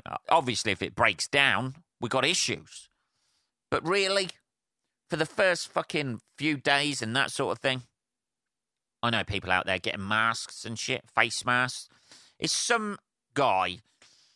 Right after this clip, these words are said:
who's spreading it around who is, uh, <laughs> has a, has a fucking mask making business. It's probably fucking Rupert Murdoch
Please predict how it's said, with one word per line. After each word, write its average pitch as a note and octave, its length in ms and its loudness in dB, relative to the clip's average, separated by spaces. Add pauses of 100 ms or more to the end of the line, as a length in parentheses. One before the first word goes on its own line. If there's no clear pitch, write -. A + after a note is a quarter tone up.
(600)
who's B2+ 180 -4
spreading E3+ 540 0
it C#3+ 80 0
around G2+ 640 0 (200)
who G#2 420 -2
is, G2+ 540 -4
uh, G2+ 380 2 (540)
<laughs> - 520 -18
has - 280 6
a, C#3 120 2 (500)
has D#3 200 6
a C#3 100 2
fucking C3 560 -2
mask D3 440 2
making G#2+ 540 0 (100)
business. G2+ 500 -4 (540)
It's - 120 -6
probably C#3+ 280 -2
fucking C3 460 -2
Rupert C3+ 400 0
Murdoch B2 500 0